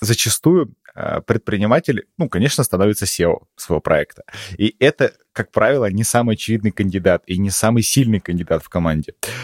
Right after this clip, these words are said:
А, но так уж сложилось, что, а, мой, мое эго победило меня, и я решил стать и возглавить проект. Слушай, э, как предприниматель я не чувствую потолка, потому что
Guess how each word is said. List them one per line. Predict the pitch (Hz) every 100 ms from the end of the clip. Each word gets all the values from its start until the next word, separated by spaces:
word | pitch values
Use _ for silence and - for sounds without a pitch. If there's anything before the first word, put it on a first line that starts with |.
| 113 98
А, | 113 104
но |
так | 104 143
уж | 143 -
сложилось, | 110 - 120 131 123
что, | - - 90 90 87 82 -
а, | 85 85 82 -
мой, | 104 117 101 -
мое | - 95 104 104
эго | 107 107 101
победило | 98 101 98 139 135
меня, | 120 104 90
и |
я | 87 92 90
решил | 95 - 107 98 90
стать | - - 92 90 -
и | 87
возглавить | 85 87 92 87 -
проект. | 85 123 - - - - - -
Слушай, | - - 131 - _ _ _ _ -
э, | 117 131 135 127 - _ _ _ _ _
как | - 160
предприниматель | - 180 - 160 180 240 147
я | 113 135
не | 147
чувствую | - 160 - 107
потолка, | 92 98 101 98 85
потому | - 98 120
что | - 123 113